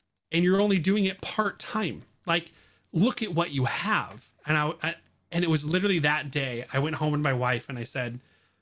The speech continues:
"I think I need to quit." Like, and she was like, "Yeah, you do." <laughs> Like, like, in a way, like, we had a conversation, obviously, but she was kinda like, "Yeah,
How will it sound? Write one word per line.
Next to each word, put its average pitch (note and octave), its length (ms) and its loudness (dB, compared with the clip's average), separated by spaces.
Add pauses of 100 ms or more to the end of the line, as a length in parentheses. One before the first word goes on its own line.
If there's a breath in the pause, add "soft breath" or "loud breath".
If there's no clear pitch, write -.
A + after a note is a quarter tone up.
(520 soft breath)
"I B2+ 100 -2
think C#3+ 220 0
I C3+ 40 0
need C3+ 160 2
to B2+ 80 -4
quit." - 340 -8 (520)
Like, B2+ 300 -4 (1120)
and C#3 160 0
she D3 160 -2
was C#3+ 220 0
like, A#2+ 260 -2 (300)
"Yeah, C3 360 -2 (400)
you B2+ 160 2
do." B2 400 0 (240)
<laughs> - 180 -6
Like, D#3+ 260 0 (840 loud breath)
like, F#3 200 0
in F3+ 120 2
a D#3 80 4
way, C#3 420 2
like, D#3+ 200 0
we G#3+ 100 4
had F#3 120 4
a D3 40 0
conversation, B2+ 600 0
obviously, A2+ 520 0
but C#3+ 200 2
she - 140 0
was F3+ 120 2
kinda F3+ 240 0
like, D#3 220 0 (320 soft breath)
"Yeah, D#3 460 0